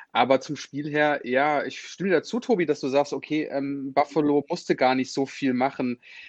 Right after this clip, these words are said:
Aber man sieht jetzt einfach ganz deutlich, und das habe ich ja schon, ich sag, das sag ich schon seit zwei Jahren, ähm, auch damals ja, wo Lamar Jackson das Rookie-Jahr hatte, und da hat er sich ja irgendwo verbessert.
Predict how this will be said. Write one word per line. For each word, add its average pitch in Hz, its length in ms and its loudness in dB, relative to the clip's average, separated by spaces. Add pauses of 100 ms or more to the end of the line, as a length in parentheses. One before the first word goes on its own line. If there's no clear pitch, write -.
(120)
Aber 143 180 6
man 151 300 2
sieht 170 140 -4
jetzt 165 120 -6
einfach 151 240 -6
ganz 147 300 2
deutlich, 160 760 -2
und 131 300 -10
das - 220 -4
habe 135 100 0
ich 135 80 -2
ja 139 80 -2
schon, 131 240 -4
ich - 100 -10
sag, - 120 -14
das - 100 -18
sag 135 120 2
ich 131 60 -4
schon 139 120 -4
seit 127 160 2
zwei 123 240 4
Jahren, 127 680 2
ähm, 120 680 -12
auch - 160 -2
damals 120 360 4
ja, 120 140 4
wo 120 80 0
Lamar 120 280 2
Jackson 123 300 -4
das 113 140 -4
Rookie-Jahr 127 500 2
hatte, 127 220 -4
und 120 80 -2
da 113 60 0
hat 113 80 -4
er 127 60 0
sich 120 160 -6
ja 123 80 2
irgendwo 117 180 -2
verbessert. 127 680 2